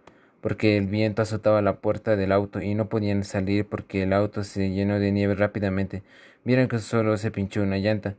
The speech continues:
y fueron a revisar si su carro, o sea, dentro de su carro, para ver si tenía una llanta de repuesto, y por suerte sí había uno, y también la gata y la llave hidráulica,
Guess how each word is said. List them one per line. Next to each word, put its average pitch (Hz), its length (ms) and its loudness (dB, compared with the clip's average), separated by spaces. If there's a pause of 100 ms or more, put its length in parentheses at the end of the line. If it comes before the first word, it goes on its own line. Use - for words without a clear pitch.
(340)
y 120 80 -6
fueron 117 320 2
a 110 80 4
revisar 107 560 0 (420)
si - 300 -8
su - 260 -8
carro, 110 540 2 (440)
o 104 80 -6
sea, 104 180 0
dentro 120 300 2
de 120 40 0
su 113 160 -4
carro, 117 420 2 (1000)
para 101 240 4
ver 107 300 4
si 104 180 -4
tenía 104 520 0
una 110 160 0
llanta 107 360 0
de 95 240 0
repuesto, 113 560 0
y 107 440 0
por 113 180 -4
suerte 135 400 2
sí 143 240 0
había 113 300 2
uno, 104 360 -2 (120)
y 110 120 -8
también 107 680 -2
la 101 180 0
gata 113 360 2
y 107 120 -4
la 98 100 0
llave 104 600 0
hidráulica, 101 600 0